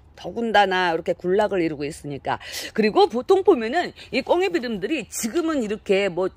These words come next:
겨울에는 이게 월동을 하는 아이니까 겨울에는 정말 이런 거 없이 이렇게 존재감 없이 이렇게 다 말라버린 가지처럼 이렇게 겨울을 나요. 그렇지만 뭐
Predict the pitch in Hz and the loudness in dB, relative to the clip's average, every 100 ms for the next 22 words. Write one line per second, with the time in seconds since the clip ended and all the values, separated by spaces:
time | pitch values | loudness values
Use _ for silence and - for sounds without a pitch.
0 | - - - - 226 349 339 220 233 202 | -12 -20 -12 4 6 6 2 2 0 -6
1 | 190 214 185 220 262 311 392 339 185 160 | 0 2 2 2 0 2 2 2 0 -2
2 | 147 147 160 269 269 208 294 - 220 254 | -4 -4 4 4 4 -2 -2 -6 -4 -2
3 | 196 247 254 190 160 - 214 180 185 185 | 2 2 2 0 -2 -6 -8 -6 -4 -6
4 | 170 247 277 233 170 139 - 151 190 117 | -4 -2 0 0 -2 -6 -10 -4 -4 -4
5 | _ - 180 - - - 214 156 156 254 | _ -10 -8 -4 -6 -4 -6 -2 0 2
6 | 294 226 196 185 156 185 220 185 170 - | 2 2 -2 -6 -10 -10 -4 -2 -4 -8
7 | - 170 214 202 139 143 - - - 262 | -8 -6 -4 -2 -2 -2 -4 -12 -6 -6
8 | 254 - 202 135 120 | -6 -8 -8 -6 -10